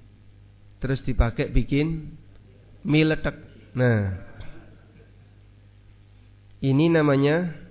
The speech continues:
roha yang seperti ini. Ar-roha. Artinya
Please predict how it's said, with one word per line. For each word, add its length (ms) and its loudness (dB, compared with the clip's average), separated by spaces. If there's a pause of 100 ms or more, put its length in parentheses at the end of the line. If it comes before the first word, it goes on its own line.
(180)
roha 720 -4 (240)
yang 240 -4
seperti 320 -4
ini. 180 -4 (1200)
Ar-roha. 800 -2 (2250)
Artinya 720 2